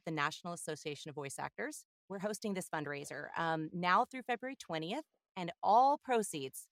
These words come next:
every penny, goes to nava for scholarships for voice actors to attend conferences, et cetera.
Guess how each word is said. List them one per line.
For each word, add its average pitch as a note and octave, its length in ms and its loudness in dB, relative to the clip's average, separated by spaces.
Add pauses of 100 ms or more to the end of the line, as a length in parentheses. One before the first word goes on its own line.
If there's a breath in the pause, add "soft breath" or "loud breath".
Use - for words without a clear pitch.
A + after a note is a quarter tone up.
(100)
every A3+ 280 2
penny, G3 340 2
goes E3+ 200 2
to G3+ 100 -4
nava F3 440 2
for F3 120 -2
scholarships G3+ 760 0
for G3 120 -8
voice F3 320 -4
actors D#3+ 380 0
to D#3+ 100 -2
attend D3 360 -8
conferences, C#3+ 800 -6
et - 120 -14
cetera. - 260 -10